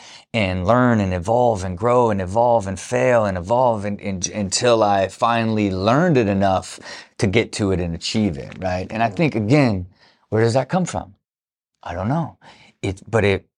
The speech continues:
it was a gift that was instilled in me that when I saw it work once, I believed I could do it again. And then I just continued to do it over and over at bigger and bigger scales,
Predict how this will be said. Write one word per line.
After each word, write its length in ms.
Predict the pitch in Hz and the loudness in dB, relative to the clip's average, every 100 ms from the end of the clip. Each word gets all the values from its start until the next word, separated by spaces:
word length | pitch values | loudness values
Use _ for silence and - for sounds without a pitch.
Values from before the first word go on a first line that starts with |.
| _ | _
it 140 | - 104 | -4 -2
was 160 | 98 | -2
a 60 | 95 | -2
gift 380 | 87 120 143 - | 0 0 0 0
that 180 | 110 98 | 0 0
was 160 | 98 | -2
instilled 540 | 98 90 - 120 127 107 | -2 -2 0 0 2 0
in 140 | 92 | 0
me 260 | 90 87 87 | -2 -2 -2
that 220 | 87 101 | 2 2
when 160 | 104 98 | 2 0
I 80 | 92 | 0
saw 320 | - 117 117 | 2 4 4
it 120 | 107 | 2
work 260 | - 101 92 | 2 0 0
once, 640 | 90 110 117 92 - - - - - _ - | 0 2 2 -2 -6 -8 -8 -18 -20 _ -2
I 100 | 101 | 0
believed 460 | 85 90 107 101 | 2 2 4 2
I 80 | 98 | 0
could 140 | - 85 | -2 -2
do 160 | 98 | 0
it 80 | 87 | 0
again. 640 | 82 92 107 98 85 85 - | -2 2 2 2 0 -6 -6
And 180 | 107 95 | -4 0
then 140 | 98 | 2
I 100 | 98 | 2
just 220 | 92 95 | 2 -2
continued 540 | - 95 - 98 92 82 | -4 -4 -2 -2 -2 -4
to 80 | 82 | -4
do 200 | 95 92 | 0 0
it 100 | 90 | 0
over 360 | 98 101 90 90 | 2 2 2 0
and 80 | |
over 380 | 92 104 90 85 | 2 2 2 0
at 160 | 85 80 | -2 0
bigger 240 | 98 90 | -2 0
and 160 | 87 82 | -2 -2
bigger 260 | 95 85 | -4 -4
scales, 880 | 78 - 98 110 107 85 80 82 - | -6 -6 -2 0 2 0 -4 -10 -12